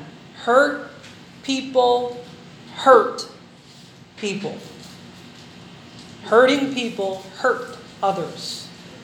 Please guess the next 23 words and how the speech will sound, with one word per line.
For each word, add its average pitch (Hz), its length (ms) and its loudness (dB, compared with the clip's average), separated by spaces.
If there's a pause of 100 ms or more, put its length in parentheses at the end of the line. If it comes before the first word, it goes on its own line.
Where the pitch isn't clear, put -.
(300)
Okay, 214 220 -2
so, 170 320 0 (1120)
uh, 175 360 0
whenever 233 580 6
we 220 360 -2 (2250)
minister 233 580 4
to 226 160 -2
those 208 300 4
that 202 120 2
are 185 120 0
hurting, 240 360 0
we 190 80 -4
have 175 220 -4
to 202 60 -8
prepare 214 380 -2
ourselves. - 880 -4 (1040)
Prepare 247 360 -2
ourselves. - 920 -6 (120)
<clears throat> 160 480 -8
And 175 300 -6 (260)
our 208 360 2
goal 226 560 8
is 226 220 -8